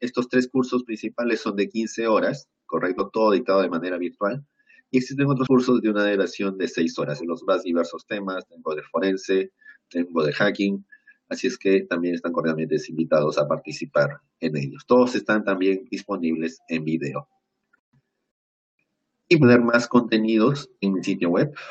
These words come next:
Pueden obtener los videos de los webinars anteriores, pueden obtener, eh, las diapositivas utilizadas y también algunos documentos o artículos publicados durante el transcurso de mi vida profesional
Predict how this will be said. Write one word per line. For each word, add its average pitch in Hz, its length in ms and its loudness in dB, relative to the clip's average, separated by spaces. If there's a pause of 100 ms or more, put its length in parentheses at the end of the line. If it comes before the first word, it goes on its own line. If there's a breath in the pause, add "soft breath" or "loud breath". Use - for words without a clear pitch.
(160 loud breath)
Pueden 90 160 0
obtener 87 300 -2
los 87 160 0
videos 85 340 0
de - 80 -4
los 78 100 -8
webinars 85 500 -4
anteriores, 110 680 -4
pueden 87 300 -8
obtener, 87 720 -6
eh, 82 200 -4
las 78 180 -4
diapositivas 85 640 -4
utilizadas 98 840 -4
y 127 100 -4
también 113 420 0
algunos 95 340 -6
documentos 87 580 -6
o 87 40 -8
artículos 85 520 -2
publicados 92 500 -2
durante 76 320 -8
el 76 60 -8
transcurso 82 600 -8
de 76 100 -4
mi 73 100 -4
vida 85 200 0
profesional - 460 -4